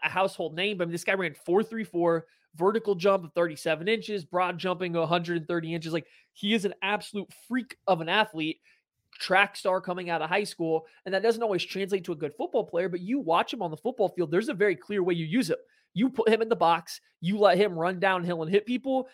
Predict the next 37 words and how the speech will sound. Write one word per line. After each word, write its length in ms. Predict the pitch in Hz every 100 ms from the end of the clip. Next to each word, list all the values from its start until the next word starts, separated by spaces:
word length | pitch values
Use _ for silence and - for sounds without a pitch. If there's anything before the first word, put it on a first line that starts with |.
| _
and 140 | 190 185
you 80 |
put 180 | 185 214
him 100 | 214
over 220 | 202 196
tight 300 | 185 - 190
ends 340 | 196 202 165 147
or 60 |
slot 320 | 156 - 190 180
receivers 400 | 175 208 190 156
and 80 |
let 100 | 160
him 80 | 165
cover 320 | - 175 175
them 160 | 175 165
in 80 | 147
man, 400 | 185 202 170 160 _ _ _
and 180 | 175 160
you 120 | 190
get 240 | 165 240
yourself 280 | 233 - 165 -
a 60 |
pretty 280 | 165 - 202
good 220 | 170 160
player. 280 | 143 208 254 -
So, 140 | -
like, 100 | 175 - _
you 140 | 180 233
find 280 | - 196 196
this 120 | 180
guy 280 | 180 175 165
at 120 | 165
the 200 | 170 139
end 160 | 175 185
of 100 | 170
day 180 | 165 139
two, 380 | - 285 233